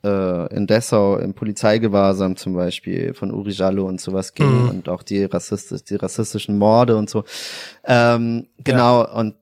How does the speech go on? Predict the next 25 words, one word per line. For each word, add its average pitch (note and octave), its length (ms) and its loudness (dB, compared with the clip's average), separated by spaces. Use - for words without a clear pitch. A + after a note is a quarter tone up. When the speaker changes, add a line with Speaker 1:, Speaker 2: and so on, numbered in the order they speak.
Speaker 1:
das A#2+ 200 0
sind B2+ 180 0
schon D3 220 2
so D3+ 60 4
Sachen, C3+ 340 2
die B2 80 -2
ich A#2+ 100 -6
immer, A#2+ 400 2
also A2 220 -4
wo A#2 100 0
ich A2+ 160 -4
das A#2+ 140 -6
schon C3 220 2
wichtig C3 400 0
fand A#2+ 340 0
und A2 180 -4
was G#2+ 180 0
mich A2+ 160 -2
auf G#2+ 100 -2
jeden A#2 160 2
Fall A2+ 160 0
schon A#2+ 160 -4
immer A#2 300 0
umgetrieben G#2+ 680 -2
hat. A2+ 260 -2